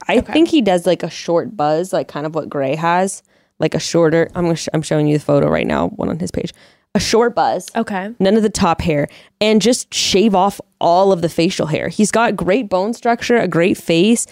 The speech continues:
Speaker 2: He does
Speaker 1: I just
Speaker 2: have a
Speaker 1: say,
Speaker 2: really nice bone structure.
Speaker 1: I just say, like, a good old kind of Marine look with kind of, like, this buzz, not too short though, and just no,
Speaker 2: Yeah.
Speaker 1: no facial hair.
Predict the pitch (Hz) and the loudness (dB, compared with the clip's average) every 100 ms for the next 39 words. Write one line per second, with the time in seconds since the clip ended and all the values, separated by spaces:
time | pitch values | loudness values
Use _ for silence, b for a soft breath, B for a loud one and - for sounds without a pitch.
0 | B 320 285 196 240 320 262 359 294 294 | B 0 2 2 2 2 4 4 4 4
1 | 214 208 226 - 196 254 247 185 196 - | 0 -2 -4 -4 0 0 -2 -10 -12 -12
2 | - - - 233 254 349 - 330 302 302 | -14 -12 -2 2 4 2 4 4 4 2
3 | 220 170 226 233 233 226 - 226 214 196 | 0 4 4 6 4 4 2 0 4 4
4 | 185 190 233 202 131 92 - 175 - 190 | 6 6 6 6 4 0 -4 -8 -4 -4
5 | 190 180 190 185 175 190 196 214 202 - | 0 -2 -2 -6 2 2 2 -2 -4 0
6 | 240 247 269 247 247 247 220 196 214 170 | 2 2 2 2 2 2 2 2 2 4
7 | 170 226 226 202 196 254 330 - 320 - | 4 4 2 2 2 4 2 0 0 0
8 | 180 117 80 | -2 -4 -6